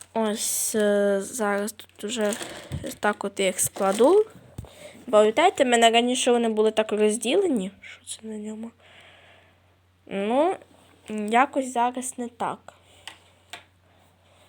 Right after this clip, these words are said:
Е, так, це все в мене відбувається. У мене є ще один сірий органайзер, ну,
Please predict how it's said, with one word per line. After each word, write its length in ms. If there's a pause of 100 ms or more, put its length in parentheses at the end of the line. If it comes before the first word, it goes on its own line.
(140)
Е, 340
так, 400
це 140
все 280
в 40
мене 420
відбувається. 880 (120)
У 40
мене 300
є 60
ще 240
один 240
сірий 420
органайзер, 680
ну, 300